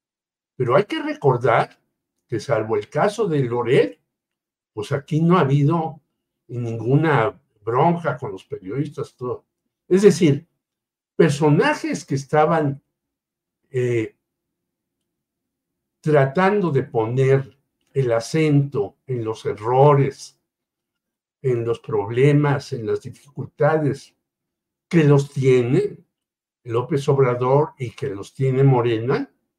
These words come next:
pues ya no saben cómo salir de eso, ni con toda la serie de bots, que es narco,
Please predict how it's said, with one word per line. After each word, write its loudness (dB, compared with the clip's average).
pues 2
ya 4
no -2
saben -2
cómo -2
salir -2
de 2
eso, -4
ni 4
con -2
toda 2
la 0
serie 2
de 6
bots, 6
que 0
es -2
narco, -2